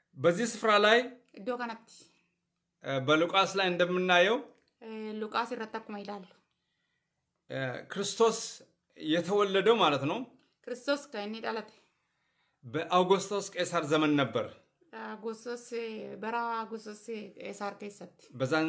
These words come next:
Speaker 1: ዘመን
Speaker 2: Barri sun.
Speaker 1: ይሁዳ ሁሉ፣ መካከለኛ ምስራቅ፣ እ፣ አብዛኝ አውሮፓ እንዳለ በዛን ጊዜ የሚገዙት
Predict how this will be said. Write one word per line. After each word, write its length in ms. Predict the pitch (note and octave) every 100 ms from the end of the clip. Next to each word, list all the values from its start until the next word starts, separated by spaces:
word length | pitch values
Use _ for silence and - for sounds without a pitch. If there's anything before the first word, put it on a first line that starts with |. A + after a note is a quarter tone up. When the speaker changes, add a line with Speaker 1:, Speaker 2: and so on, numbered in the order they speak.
| D#3+
Speaker 1:
ዘመን 320 | C#3 D3+ E3+ F3+ - _ _ _
Speaker 2:
Barri 220 | G#3+ G#3+
sun. 180 | A3+ G#3+ - _ _ _ _ _ _ _
Speaker 1:
ይሁዳ 400 | - B2+ C#3 C#3+ D3+
ሁሉ፣ 260 | D3+ D3 D3 D3+ D3+ C#3+ B2+
መካከለኛ 540 | B2+ C3+ C3+ C#3+ C#3+ C#3+
ምስራቅ፣ 400 | C3 C#3 D3 D3 _ _ _ _ _ _ _ _ -
እ፣ 120 | B2 B2+ C3+ C#3 C#3 C3+ C3+ - - _ -
አብዛኝ 440 | B2 B2 A#2+ C#3 C#3+ C#3
አውሮፓ 420 | C3 C3+ C#3 C#3 D3
እንዳለ 420 | C#3+ C3 C3+ C#3+ C#3+ D3+ D3 - _ _ _
በዛን 300 | A#2+ B2+ D3
ጊዜ 180 | C#3 B2 C#3 C#3 - _ _ _ -
የሚገዙት 720 | C3 D3+ C3+ D#3 C#3+ E3+